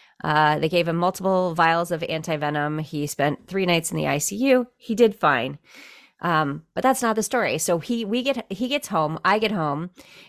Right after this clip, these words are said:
and, um, because of his arm being swollen for so long, it's kinda locked in place. So we had to do some physical therapy. So we go to get in the minivan,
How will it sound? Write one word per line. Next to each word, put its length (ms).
and, 520
um, 320
because 540
of 140
his 160
arm 220
being 180
swollen 460
for 140
so 220
long, 240
it's 180
kinda 200
locked 340
in 100
place. 320
So 80
we 80
had 140
to 60
do 120
some 160
physical 340
therapy. 500
So 120
we 60
go 120
to 60
get 160
in 120
the 60
minivan, 500